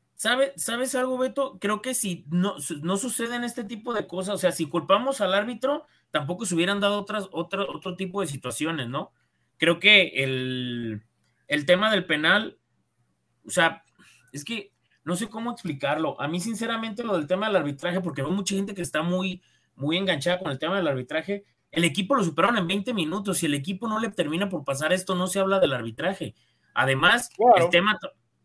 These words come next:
Speaker 1: El te-, el tema de, de, del, de lo de, de lo que me preguntabas ahorita, el penal,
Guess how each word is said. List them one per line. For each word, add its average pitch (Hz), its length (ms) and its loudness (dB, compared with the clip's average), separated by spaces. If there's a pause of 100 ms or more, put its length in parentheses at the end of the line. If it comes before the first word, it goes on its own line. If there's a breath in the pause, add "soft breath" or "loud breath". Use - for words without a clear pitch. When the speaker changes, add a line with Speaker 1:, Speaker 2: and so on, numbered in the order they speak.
(480)
Speaker 1:
El 165 180 4
te-, 175 180 6
el 175 120 4
tema 226 260 6
de, 214 220 4
de, 151 380 2
del, 147 480 0
de 147 160 -2
lo 147 320 0
de, 131 880 -2 (400)
de 147 120 -2
lo 151 60 -2
que 151 100 -2
me 147 100 0
preguntabas 151 380 4
ahorita, 175 220 0
el 202 100 -4
penal, 185 380 -2